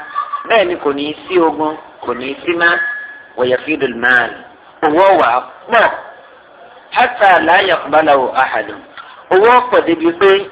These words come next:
ẹnìkan kan ò ní tẹ́wọ́ gbà. Hatta takuna sajdatul wahidatu khayran mina dunya wa ma fiha. Àsìkò tá a wí yìí, kéèyàn ó ṣe náfìlà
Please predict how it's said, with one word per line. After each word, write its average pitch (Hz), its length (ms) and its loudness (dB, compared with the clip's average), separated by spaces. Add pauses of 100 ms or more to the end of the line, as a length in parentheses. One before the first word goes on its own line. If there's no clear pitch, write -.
(300)
ẹnìkan 143 500 -4
kan 139 160 0
ò 120 120 -4
ní 123 220 -10
tẹ́wọ́ 160 360 4
gbà. 156 140 -2 (800)
Hatta 233 380 0
takuna 208 380 2 (120)
sajdatul 185 420 0
wahidatu 147 760 2 (260)
khayran 170 440 2
mina 147 160 -4
dunya 151 560 0
wa 151 100 4
ma 127 180 -6 (120)
fiha. 123 280 -2 (680)
Àsìkò 156 360 -2
tá 180 140 0
a 175 120 6
wí 180 180 -2
yìí, 151 500 -4 (380)
kéèyàn 226 380 0
ó 185 120 2
ṣe 185 180 -2
náfìlà 190 600 2